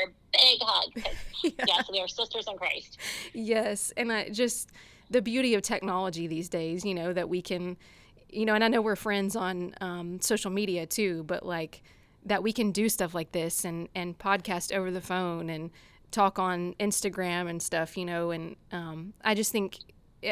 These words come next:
Speaker 2: again, it just reflects back to God and his heart for, for us to have community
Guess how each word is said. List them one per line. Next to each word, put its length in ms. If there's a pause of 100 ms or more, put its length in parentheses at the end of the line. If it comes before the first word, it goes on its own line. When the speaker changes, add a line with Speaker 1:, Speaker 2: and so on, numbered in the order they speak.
Speaker 2:
again, 380
it 80
just 180
reflects 400
back 180
to 120
God 300
and 100
his 160
heart 360
for, 380 (720)
for 260
us 200
to 80
have 400
community 800